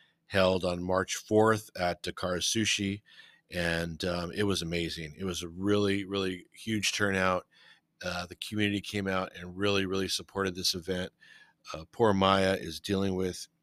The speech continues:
cancer, and she's fighting for her life. So that was spectacular to see the community come out. And th-, those of you that, uh, weren't able to make it, you made donations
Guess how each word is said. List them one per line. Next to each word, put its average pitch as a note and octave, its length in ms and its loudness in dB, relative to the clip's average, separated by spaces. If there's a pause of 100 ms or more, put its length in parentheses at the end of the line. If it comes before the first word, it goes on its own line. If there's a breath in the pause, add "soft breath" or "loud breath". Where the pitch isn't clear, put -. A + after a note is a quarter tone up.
cancer, G#2 680 0 (460)
and E2+ 220 -8
she's - 180 -4
fighting F#2+ 300 -2
for F#2 180 -4
her F#2 80 0
life. F2 320 0
So E2+ 220 0
that F2 220 0
was F2 180 -4
spectacular G2+ 840 2
to F#2 120 -4
see - 240 0
the F#2 80 -2
community F#2+ 340 -6
come F#2 200 -6
out. F#2+ 280 -2
And F#2+ 180 -2
th-, G2+ 220 -4
those A2+ 260 10
of A2 100 6
you G#2 120 8
that, G2 240 6 (140)
uh, G2 160 0
weren't G#2+ 200 4
able G2+ 220 4
to F2+ 80 -8
make F#2+ 300 -2
it, G2 140 0 (360 loud breath)
you G2 120 -2
made G2+ 200 2
donations G2 880 0